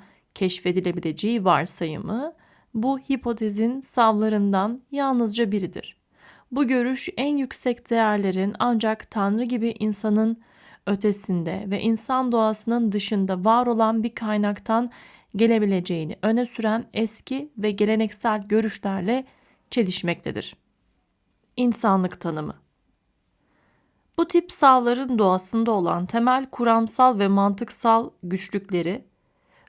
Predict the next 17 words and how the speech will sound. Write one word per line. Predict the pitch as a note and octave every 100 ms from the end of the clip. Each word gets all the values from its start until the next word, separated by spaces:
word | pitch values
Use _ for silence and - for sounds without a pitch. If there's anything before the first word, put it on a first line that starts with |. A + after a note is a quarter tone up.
| -
dürüstlükle | G3+ C4+ C4 - D#4 G#3+ A3 A#3
benimsememiz | - F#3+ A3+ A3 A3 - G3+ G3 G3+ A#3 F3+
ve |
ele | G3+ - F#3+
almamız | E3+ D#3+ D#3+ D#3+ D#3+
gerekiyor. | F3+ E3 D#3 D#3+ D#3+ - _ _ _ _ - - -
Bu | G#3
tür | - A3+
tanımların | - G#3 G3 F#3+ A3 C4
içinde | B3+ G#3+ G#3 F3+
bulunan | F3+ F3+ F3 F3
her | - A3+ B3+ A3
bir | A3+ -
öğenin | F#3+ F#3 F3 D#3+ -
ayrıca | - B3 C#4 B3 G#3 G#3 G#3+
tanımlanması | G#3+ G3+ G3 F#3+ F3+ F3+ -
gerekmektedir. | E3+ D#3+ - E3 - D#3+ E3